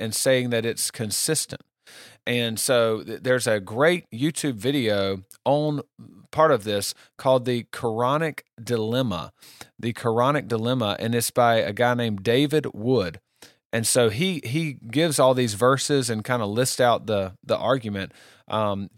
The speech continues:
for it. It, very just fascinating. But anyway, so you have the Book of Mormon, uh, the Quran. You even have the Apocrypha, or Roman Catholics call it the deuterocanonical books,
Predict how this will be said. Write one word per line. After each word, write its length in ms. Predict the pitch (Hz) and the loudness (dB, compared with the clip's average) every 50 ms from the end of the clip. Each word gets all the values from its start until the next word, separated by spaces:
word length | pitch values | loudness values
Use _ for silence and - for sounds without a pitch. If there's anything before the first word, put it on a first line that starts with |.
| 110 101 | -12 -10
for 340 | - - - 156 151 127 101 | -8 -4 0 2 4 4 2
it. 60 | 82 | 2
It, 200 | - 113 - - | -2 -6 -6 -8
very 640 | 92 98 - 98 104 110 123 156 160 151 139 107 - _ - - - - - 113 | -12 -14 -14 -14 -6 0 2 4 4 4 2 0 -4 _ -20 -20 -20 -20 -18 -8
just 340 | 117 127 123 - - - - | -6 -6 -6 -6 -8 -4 0
fascinating. 640 | - 131 135 131 - 135 113 101 92 90 85 87 90 | 0 2 2 0 -2 -4 -4 -4 -6 -6 -8 -4 0
But 220 | - 127 - - _ _ _ _ _ _ _ _ _ _ _ _ _ _ _ _ _ _ _ - - - - | 2 2 2 0 _ _ _ _ _ _ _ _ _ _ _ _ _ _ _ _ _ _ _ -20 -14 -8 -4
anyway, 320 | 165 180 165 131 107 101 | -2 0 2 2 2 2
so 160 | 101 - 156 | 2 2 2
you 180 | 151 135 135 139 | 2 2 2 2
have 180 | 139 131 110 | 2 2 0
the 80 | 101 113 | -2 -2
Book 200 | 107 170 190 - | 0 0 2 2
of 120 | 175 135 | 0 -2
Mormon, 420 | 135 139 143 143 143 143 135 131 131 - - - - _ _ | 0 0 2 2 2 0 -2 -2 -4 -10 -16 -20 -20 _ _
uh, 320 | - 110 113 107 101 104 | -2 -2 0 0 0 -2
the 160 | - 117 127 | -2 -2 -4
Quran. 600 | - - - 113 110 127 135 143 143 143 143 139 - - - - | -2 -2 -2 0 4 4 6 6 4 4 2 -2 -4 -12 -8 -4
You 140 | 131 147 | -2 0
even 220 | 139 208 226 226 170 | 0 0 0 0 0
have 440 | 139 143 139 135 135 131 127 - - - | 2 2 4 4 4 4 2 0 -4 -6
the 260 | 123 131 131 127 127 - | -2 -2 0 0 -2 -2
Apocrypha, 920 | - 120 - - - 165 170 190 - - 139 117 104 - - 95 87 87 - | -4 -6 -4 -2 2 2 2 2 2 0 0 0 0 0 -4 -4 -4 -2 -2
or 360 | - 117 120 120 117 113 107 | 0 2 4 4 4 2 2
Roman 300 | 113 127 147 156 156 139 | 4 4 4 2 0 -2
Catholics 480 | - 139 127 131 - - 117 107 - | 0 2 2 2 0 -2 -4 -4 -4
call 220 | - - 120 120 117 | 0 2 2 2 2
it 100 | 92 104 | 0 -2
the 100 | 113 104 | -6 -8
deuterocanonical 1300 | 101 95 113 123 139 147 151 139 135 131 131 - - 123 117 113 117 127 135 127 - - 110 98 95 - - | -6 -4 -4 -2 0 2 2 2 2 2 0 -2 -4 -4 -2 -2 0 0 -2 -2 -4 -4 -4 -4 -6 -8 -12
books, 500 | - 101 107 95 - - - - - - | -12 -8 -8 -8 -8 -8 -8 -8 -8 -8